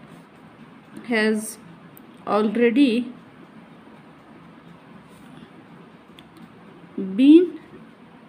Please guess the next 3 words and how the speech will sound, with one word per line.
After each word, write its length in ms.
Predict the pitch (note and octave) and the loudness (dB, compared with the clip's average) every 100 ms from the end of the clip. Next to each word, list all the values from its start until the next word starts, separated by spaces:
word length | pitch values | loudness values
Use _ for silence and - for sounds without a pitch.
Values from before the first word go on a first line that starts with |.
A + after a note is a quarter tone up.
| - - - F#3 | -20 -20 -16 -8
divided 1000 | G3 G3+ A#3 C4 C#4+ B3 C#4 G3 G3 G3+ - - - - - - - - - - - - - - - - - - | -4 -2 0 0 0 -2 -2 -2 -6 -10 -18 -20 -20 -20 -20 -20 -20 -20 -20 -20 -20 -20 -20 -20 -20 -20 -20 -12
by 420 | G3+ G3+ G#3 G3+ G3+ - - - - - | -8 -4 -2 -4 -6 -14 -20 -20 -20 -10
him. 300 | A3+ F3+ D#3+ | -8 -6 -8